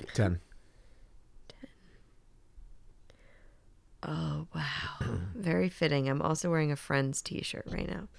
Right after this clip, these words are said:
Speaker 1: Oh, God.
Speaker 2: What is Chandler's last name in the sitcom Friends? I swear to God.
Speaker 1: Uh,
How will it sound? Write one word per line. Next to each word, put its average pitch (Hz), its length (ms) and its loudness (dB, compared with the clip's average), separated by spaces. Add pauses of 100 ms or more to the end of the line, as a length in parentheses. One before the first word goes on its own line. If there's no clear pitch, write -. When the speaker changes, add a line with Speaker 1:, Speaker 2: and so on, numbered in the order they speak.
(100)
Speaker 1:
Oh, 82 140 -4 (180)
God. - 180 -8 (260)
Speaker 2:
What 190 220 8
is 254 180 4
Chandler's 190 580 4
last 160 360 6
name 170 320 6
in 143 140 4
the 143 60 4
sitcom 151 720 2
Friends? - 600 -4 (3750)
I 147 80 2
swear 143 440 -4
to 143 80 -6 (100)
God. 185 240 -8 (1600)
Speaker 1:
Uh, 80 960 -2